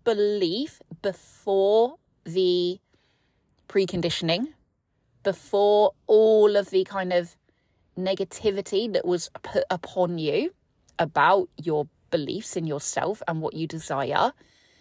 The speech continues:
then that does mean that you can achieve it. Because if you can dream it, you can achieve it. And at some point, if you believed it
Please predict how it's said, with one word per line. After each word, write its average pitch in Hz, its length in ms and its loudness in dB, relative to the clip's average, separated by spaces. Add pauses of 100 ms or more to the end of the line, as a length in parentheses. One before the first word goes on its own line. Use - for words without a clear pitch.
(260)
then 214 260 2
that 202 200 4 (260)
does 208 420 4
mean 180 580 -2 (460)
that 175 260 -2
you 180 540 -4
can 170 320 -6
achieve 170 500 -4
it. 139 220 -2 (300)
Because 196 280 -2
if 196 180 -2
you 190 120 -2
can 175 200 -4
dream 269 420 2
it, 294 180 2 (200)
you 202 160 -6
can 208 180 -4
achieve 185 480 -2
it. - 140 -4 (1800)
And 196 120 0
at - 100 0
some 254 340 2
point, 196 380 0
if 196 140 -6
you 226 240 0
believed 202 640 0
it 262 180 4